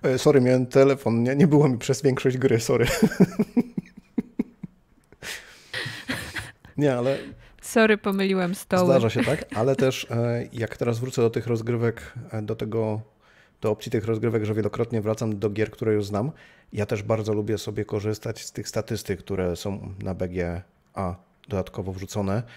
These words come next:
Speaker 1: czyli te tabelki, ta tabelka składająca się z tych trzech kolumn magicznych, w której mamy informacje na temat właśnie naszych wyników,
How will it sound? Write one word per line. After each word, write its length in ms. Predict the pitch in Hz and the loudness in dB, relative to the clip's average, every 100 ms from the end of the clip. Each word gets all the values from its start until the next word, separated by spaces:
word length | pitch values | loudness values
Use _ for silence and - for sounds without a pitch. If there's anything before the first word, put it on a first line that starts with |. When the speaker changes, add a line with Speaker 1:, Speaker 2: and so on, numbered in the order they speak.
| - - | -20 -12
Speaker 1:
czyli 180 | - 113 | -2 -2
te 100 | 98 | 0
tabelki, 560 | 110 98 107 98 - 85 | 0 2 2 2 -6 -10
ta 100 | - | -4
tabelka 360 | 90 95 95 | -2 -2 -2
składająca 440 | - 98 92 92 90 | -6 -4 -2 -4 -6
się 120 | 95 | -10
z 40 | |
tych 160 | - - | -10 -14
trzech 320 | - 110 - | -6 -4 -4
kolumn 380 | - 101 95 95 | 0 2 2 -2
magicznych, 560 | 90 92 - 113 135 | -4 -4 -4 -2 -2
w 100 | - | -2
której 240 | - 98 92 | -6 -4 -2
mamy 240 | 95 98 | -2 -2
informacje 540 | 92 107 98 95 - 95 | -2 -4 -4 -4 -4 -6
na 60 | |
temat 300 | 90 98 92 | -4 -4 -4
właśnie 340 | 95 90 104 92 | -4 -6 -4 -2
naszych 420 | 98 117 165 147 | -2 0 0 0
wyników, 540 | 147 143 - 139 135 | 0 -2 2 0 0